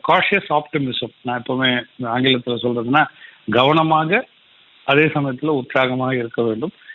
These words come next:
இது வந்து, அஹ், ஒரு நல்ல ஒரு சந்தைக்கு வந்து ஒரு பாசிட்டிவான ஒரு டெவலப்மெண்ட்டா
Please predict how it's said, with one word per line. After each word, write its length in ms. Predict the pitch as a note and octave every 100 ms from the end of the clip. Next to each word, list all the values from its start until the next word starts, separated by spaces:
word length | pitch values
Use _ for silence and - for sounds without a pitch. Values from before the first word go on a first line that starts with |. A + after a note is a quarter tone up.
| - _
இது 180 | C3+ C#3+
வந்து, 480 | C3 D3+ F#3 - -
அஹ், 340 | C#3 B2+ B2+
ஒரு 180 | C3 B2+
நல்ல 540 | C3 D3+ G3 D3 A#2+ _
ஒரு 420 | C3 B2+ B2 A#2+ -
சந்தைக்கு 480 | - C#3 D#3 D3+ C#3
வந்து 200 | C#3 D#3+
ஒரு 140 | C#3+ C3+
பாசிட்டிவான 600 | C#3+ D3 D3 C#3+ C#3+ C3+
ஒரு 140 | B2
டெவலப்மெண்ட்டா 640 | B2 B2+ C#3 - B2+ D#3